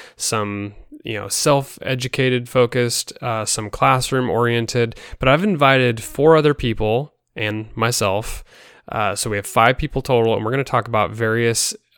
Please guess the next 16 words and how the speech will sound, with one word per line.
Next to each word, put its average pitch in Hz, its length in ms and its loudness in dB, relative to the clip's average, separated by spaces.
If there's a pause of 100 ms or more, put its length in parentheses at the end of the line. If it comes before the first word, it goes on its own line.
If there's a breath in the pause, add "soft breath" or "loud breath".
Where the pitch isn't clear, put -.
uh, 92 340 -4
opportunities 135 680 2
for 117 180 -2
learning 113 400 0
and 104 140 -2
development. 110 580 0 (840 loud breath)
And 147 340 4
first 190 420 2
off, 113 360 4
I 120 100 2
thought 170 220 0
I 170 60 4
would 120 120 -2
kick 135 220 0
it 127 40 4
off 120 380 4